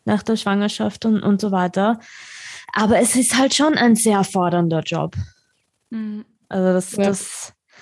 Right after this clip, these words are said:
Speaker 1: und dann halt auch noch das Körperliche. Als Sprecherin musst du ja die ganze Zeit angespannt sein, wenn du sprichst,
Speaker 3: Ja, voll.
Speaker 1: damit die Stimme halt gescheit rauskommt. Also körperliche Anstrengung ist halt auch noch dabei.
Speaker 2: Mhm.
Speaker 1: Nicht nur
Speaker 3: Ja.
Speaker 1: mentale.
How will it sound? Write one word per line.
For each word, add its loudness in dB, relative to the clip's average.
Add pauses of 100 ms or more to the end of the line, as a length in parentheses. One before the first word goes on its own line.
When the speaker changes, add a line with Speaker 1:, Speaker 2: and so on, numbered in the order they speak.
(120)
Speaker 1:
und 2
dann 4
halt 2
auch 0
noch 2
das -2
Körperliche. 0
Als 0
Sprecherin 0
musst 0
du 2
ja 2
die -4
ganze -2
Zeit -6
angespannt -2
sein, 0
wenn 0
du -6
sprichst, 0
Speaker 3:
Ja, 4
voll. 0
Speaker 1:
damit 2
die 2
Stimme 0
halt -2
gescheit -2
rauskommt. 0 (440)
Also 2
körperliche 0
Anstrengung 2
ist -2
halt 0
auch 0
noch 4
dabei. 4 (480)
Speaker 2:
Mhm. -4
Speaker 1:
Nicht 2
nur 6
Speaker 3:
Ja. 4
Speaker 1:
mentale. 2